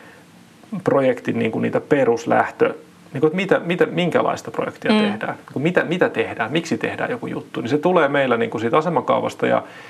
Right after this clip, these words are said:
Speaker 1: ja toki meillä sit sitä voi kiertää sillä, että, että sama arkkitehti sitten niinku, ö, tota, toimii ikään kuin siinä asemakaavavaiheessa.
Speaker 2: Mm.
Speaker 1: Että tavallaan ideoi sieltä lähtien sen, mut se on toki sit jo aika pitkä polku.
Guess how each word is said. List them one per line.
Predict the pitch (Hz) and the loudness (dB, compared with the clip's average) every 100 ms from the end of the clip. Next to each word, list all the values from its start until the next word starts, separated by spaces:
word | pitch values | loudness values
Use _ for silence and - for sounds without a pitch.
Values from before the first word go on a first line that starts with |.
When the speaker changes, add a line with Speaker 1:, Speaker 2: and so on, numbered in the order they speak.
| - | -6
Speaker 1:
ja | - | 0
toki | 143 147 | 2 4
meillä | 143 147 127 | 4 4 2
sit | 131 | 0
sitä | 131 147 | 0 2
voi | 135 131 | 2 0
kiertää | 175 165 120 - 120 | 4 4 4 0 -2
sillä, | - 123 113 113 | -2 -2 2 0
että, | - 123 - - - - | 0 -2 -2 -12 -18 -12
että | 117 139 | -6 -2
sama | 139 127 | 2 2
arkkitehti | 120 117 - 123 120 - - | 2 0 -2 -2 -2 -2 -6
sitten | 113 - 113 | -6 -2 -2
niinku, | - 113 117 - - - - - - 156 127 | -2 0 -2 -2 -10 -20 -20 -18 -10 -6 -4
ö, | 120 | -2
tota, | 120 - - 143 - | -2 0 0 0 2
toimii | 135 123 120 | 2 2 2
ikään | 113 117 117 | 2 2 0
kuin | 113 | -4
siinä | - 127 139 | 0 2 4
asemakaavavaiheessa. | 135 117 - - - - - - - 139 - 151 - - | 2 -2 -2 -2 -2 -2 -2 -2 -4 -4 -4 -4 -6 -4
Speaker 2:
Mm. | 208 190 | 0 0
Speaker 1:
Että | 180 175 | 0 0
tavallaan | - 135 139 131 | 2 4 4 2
ideoi | 139 139 123 120 | 2 4 4 4
sieltä | 135 135 120 | 2 2 2
lähtien | 123 123 - - - - | 2 2 0 -6 -6 -4
sen, | 113 - | -6 -6
mut | 113 - | -8 0
se | 135 | 2
on | 127 | 2
toki | 135 131 | 2 -2
sit | 110 120 | -4 -2
jo | 127 | 0
aika | 123 127 | 2 0
pitkä | 123 127 - - | -2 -2 0 -2
polku. | 135 127 123 - - | 2 2 0 -4 -8